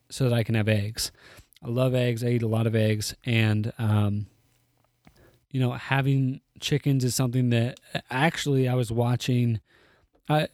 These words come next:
the idea for that was, um, was introduced to me by, uh, Chad Mendes, who's a U F C fighter, or was a U F C fighter. He, uh, he fought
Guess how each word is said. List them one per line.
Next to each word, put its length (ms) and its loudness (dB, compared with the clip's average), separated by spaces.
the 160 0
idea 440 0
for 120 -8
that 500 0
was, 760 0
um, 560 0
was 180 -2
introduced 440 0
to 40 -4
me 160 0
by, 460 2
uh, 140 2
Chad 300 0
Mendes, 480 -2
who's 160 -2
a 40 2
U 140 4
F 80 -4
C 160 -2
fighter, 580 2
or 160 4
was 300 -2
a 60 -4
U 100 -2
F 60 -4
C 160 -2
fighter. 380 0
He, 520 0
uh, 300 0
he 120 -2
fought 360 2